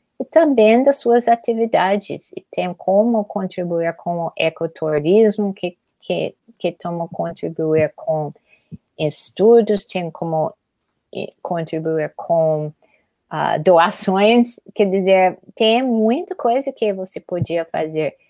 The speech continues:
Eu acho que seu programa e esse material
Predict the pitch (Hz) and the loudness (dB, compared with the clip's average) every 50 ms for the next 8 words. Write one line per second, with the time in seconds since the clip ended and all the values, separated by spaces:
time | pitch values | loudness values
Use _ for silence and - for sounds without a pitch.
0 | _ _ _ - 302 339 269 202 202 226 269 311 302 - 247 - 240 226 - - | _ _ _ 0 4 6 6 6 6 6 4 4 2 0 -2 -2 -4 -4 -4 -4
1 | - 220 233 277 320 196 - - - 185 180 165 160 170 165 175 196 202 208 180 | -2 0 2 2 2 0 -2 -2 -2 -2 -2 0 0 2 2 2 2 0 -2 -4
2 | - - - - 185 185 175 175 170 - - - 180 185 185 - 180 180 180 180 | -6 -10 -8 -4 -2 -2 -2 -2 -4 -4 -4 -4 -4 -4 -4 -6 -8 -8 -8 -8
3 | - - - 175 180 190 190 185 175 | 4 8 8 10 10 8 6 2 -2